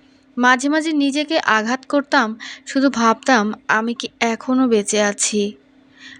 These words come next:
আমি নিজেকে নিজে দেখতাম আর ভাবতাম, "আমি একটু বিধ্বস্ত ছায়ার মতো হয়ে গিয়েছি, যে কিনা সবসময় হাসি খুশি মনে থাকতো।" কিন্তু আমি চাইতাম সে হাসি খুশি মনে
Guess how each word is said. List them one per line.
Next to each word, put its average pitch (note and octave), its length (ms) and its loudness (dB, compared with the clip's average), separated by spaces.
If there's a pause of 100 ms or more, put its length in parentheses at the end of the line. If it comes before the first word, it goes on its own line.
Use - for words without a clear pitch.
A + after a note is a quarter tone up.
আমি G#3+ 300 2
নিজেকে G#3+ 440 2
নিজে G#3 340 0
দেখতাম A3 560 0 (120)
আর A#3+ 180 0
ভাবতাম, A3 680 0 (340)
"আমি B3+ 320 4
একটু C#4+ 380 0
বিধ্বস্ত A#3 720 -2
ছায়ার A3+ 600 2
মতো A3 280 0
হয়ে G3+ 280 -2
গিয়েছি, G#3 580 -2 (680)
যে G#3 220 2
কিনা G#3 300 -2
সবসময় A#3 640 -2
হাসি A3 420 -2
খুশি B3 320 -4
মনে A#3+ 260 2
থাকতো।" G#3 640 -4 (640)
কিন্তু D#4 320 2
আমি D#4+ 240 4
চাইতাম A#3+ 680 2
সে C4 200 -2
হাসি A3 380 -2
খুশি B3+ 280 -4
মনে B3+ 420 -2